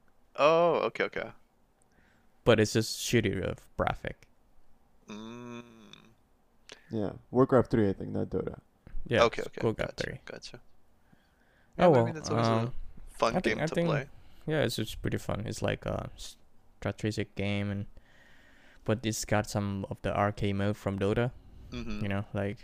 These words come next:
Speaker 2: 'cause Dota is just, essentially is just, um,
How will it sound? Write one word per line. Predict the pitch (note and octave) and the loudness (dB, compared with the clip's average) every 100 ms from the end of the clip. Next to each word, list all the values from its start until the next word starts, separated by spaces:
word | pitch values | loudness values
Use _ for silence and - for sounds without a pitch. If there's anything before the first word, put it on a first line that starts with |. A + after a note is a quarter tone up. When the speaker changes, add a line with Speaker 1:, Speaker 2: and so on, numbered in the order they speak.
| - | -2
Speaker 2:
'cause | C3 - | -2 6
Dota | F3 E3 | 8 10
is | C3+ A#2 | 8 6
just, | A#2+ - - - - | 0 -2 -12 -14 -8
essentially | A2 - A#2 B2 A2 G2+ | -6 2 0 2 0 0
is | G2+ | -2
just, | - G2+ - | -4 -6 -4
um, | G2 G2+ | -4 -6